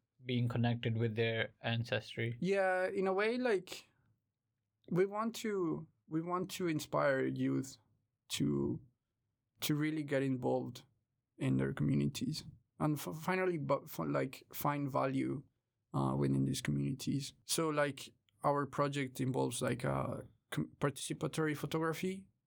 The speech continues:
Speaker 2: uh, project in which young people are able to, like, use photography to document their lives, uh, their, their activities within their communities, and find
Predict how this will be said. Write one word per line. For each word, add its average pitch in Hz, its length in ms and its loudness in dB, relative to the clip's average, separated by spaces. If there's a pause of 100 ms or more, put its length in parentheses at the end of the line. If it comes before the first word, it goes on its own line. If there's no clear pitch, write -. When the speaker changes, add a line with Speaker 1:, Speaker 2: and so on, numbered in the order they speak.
Speaker 2:
uh, 156 260 2
project 170 460 -2 (260)
in 143 80 2
which - 480 -2
young 143 280 2
people 139 340 0
are 127 160 2
able 127 280 0
to, 135 160 -4
like, 127 220 0
use 139 260 0
photography 135 840 0 (520)
to 131 500 0 (1080)
document 147 720 -2 (380)
their 135 180 2
lives, 131 560 0 (200)
uh, 135 380 2
their, 135 640 2
their 135 180 0
activities 139 680 0
within 131 280 4
their 131 100 2
communities, 131 920 2 (600)
and 135 200 0
find 135 640 0